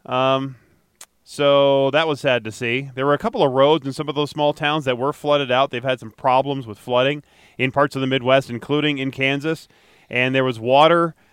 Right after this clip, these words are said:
uh, a-, along some of these roadways, uh, right next to it. Some had spilled over. Some had actually washed out some of the dirt roads there. But with water comes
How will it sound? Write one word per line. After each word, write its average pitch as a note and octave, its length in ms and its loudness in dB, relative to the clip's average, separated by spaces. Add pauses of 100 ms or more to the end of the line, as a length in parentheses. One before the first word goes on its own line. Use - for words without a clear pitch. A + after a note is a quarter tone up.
(220)
uh, C3 580 4
a-, D3 60 4
along D3+ 340 6
some E3 180 -2
of D#3+ 60 4
these D#3 160 0
roadways, D3+ 800 2
uh, C3 120 -2
right D3 240 4
next D#3 260 -2
to E3+ 140 0
it. D#3+ 120 -2
Some D#3 180 0
had D3+ 160 0
spilled D#3+ 320 -2
over. D3 300 4
Some E3+ 180 -2
had D#3+ 140 4
actually C#3 340 2
washed C#3+ 440 2
out D3 280 2
some C#3+ 240 0
of B2+ 80 0
the B2 120 -4
dirt C#3 360 -2
roads D#3+ 380 2
there. D#3+ 280 2 (400)
But F3 120 6
with F3 140 0
water F#3+ 480 4
comes F#3+ 640 2